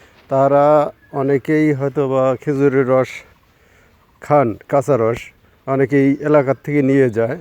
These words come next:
বিক্রি করার জন্য। আসলে ওগুলো আর এগুলোর ভিতরে রাত আর দিনের তফাৎ, সেটাই আপনাদের দেখাবো। এবং আসলে দেখ-, দেখে আসলে এটা, আহ, টেস্ট করা যাবে না,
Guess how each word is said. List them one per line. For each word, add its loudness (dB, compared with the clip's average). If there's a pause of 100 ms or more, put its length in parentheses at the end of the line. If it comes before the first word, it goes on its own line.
বিক্রি -8
করার 0
জন্য। -2
আসলে 0
ওগুলো 0
আর 2
এগুলোর 0
ভিতরে -2
রাত -2
আর 2
দিনের -2
তফাৎ, -4 (120)
সেটাই -2
আপনাদের -2
দেখাবো। -2 (880)
এবং 0
আসলে 0
দেখ-, -2
দেখে 0
আসলে 0
এটা, 0
আহ, -4
টেস্ট 0
করা 0
যাবে 2
না, -2